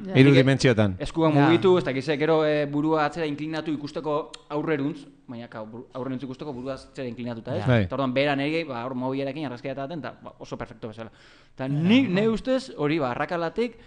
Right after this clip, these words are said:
Speaker 3: eta behan ustez ez, baina hau itxuran ez gauza tipikoa da.
Speaker 2: Ja.
Speaker 3: Jente askori, batez belduerik gertatzen zaie horra joan,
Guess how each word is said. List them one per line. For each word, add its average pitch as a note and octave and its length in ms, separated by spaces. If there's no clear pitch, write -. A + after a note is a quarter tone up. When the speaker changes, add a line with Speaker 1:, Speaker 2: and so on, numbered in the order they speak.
Speaker 3:
eta E3+ 240
behan E3+ 220
ustez F3 260
ez, A#2+ 280
baina C#3 200
hau F3 160
itxuran F3 340
ez E3+ 160
gauza D3+ 240
tipikoa C3+ 400
da. G2 160
Speaker 2:
Ja. A2+ 120
Speaker 3:
Jente C#3 160
askori, D3+ 560
batez B2+ 220
belduerik C#3 460
gertatzen C3+ 280
zaie C#3 180
horra C#3+ 220
joan, F3 280